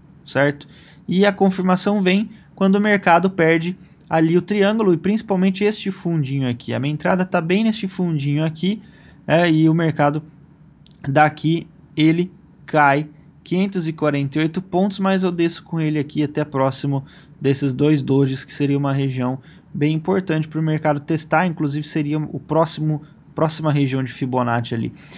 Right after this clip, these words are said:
Então foi esse o trade que tá ilustrado pra vocês aí no YouTube,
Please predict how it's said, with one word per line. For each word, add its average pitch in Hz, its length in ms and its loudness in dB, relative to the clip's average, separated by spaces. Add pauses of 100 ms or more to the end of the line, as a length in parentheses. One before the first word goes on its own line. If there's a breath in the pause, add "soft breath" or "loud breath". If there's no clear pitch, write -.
(200 loud breath)
Então 165 600 4
foi 175 180 2
esse 190 180 2
o 185 40 -4
trade 170 340 -4
que 151 80 -8
tá 147 140 -2
ilustrado 139 500 -2
pra 131 100 -10
vocês 127 240 -6
aí 135 80 -2
no 165 120 -2
YouTube, 202 340 -2